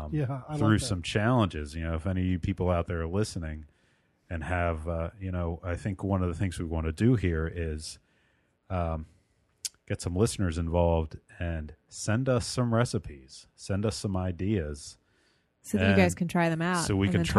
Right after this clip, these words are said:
Speaker 1: try 'em
Speaker 3: about
Speaker 1: and then
Speaker 3: them.
Speaker 2: Yeah.
Speaker 1: comment and talk.
Speaker 2: Right.
Speaker 3: Yeah.
Speaker 2: That would be
Speaker 1: Um,
Speaker 2: great.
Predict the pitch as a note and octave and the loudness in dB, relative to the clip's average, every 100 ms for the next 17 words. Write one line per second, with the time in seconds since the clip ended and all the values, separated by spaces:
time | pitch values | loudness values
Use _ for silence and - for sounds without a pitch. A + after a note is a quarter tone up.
0 | D#3+ D#3 - F3 D3+ D#3 C3+ A#2+ D#3+ B2 | 6 6 4 2 2 0 0 2 2 2
1 | D#2+ E2+ D#2 - A2 D3+ F2 - D3 B2+ | 0 -4 -6 -4 0 0 -2 -6 -10 -10
2 | _ - F#3+ - - E3+ D3 | _ -2 2 6 6 6 2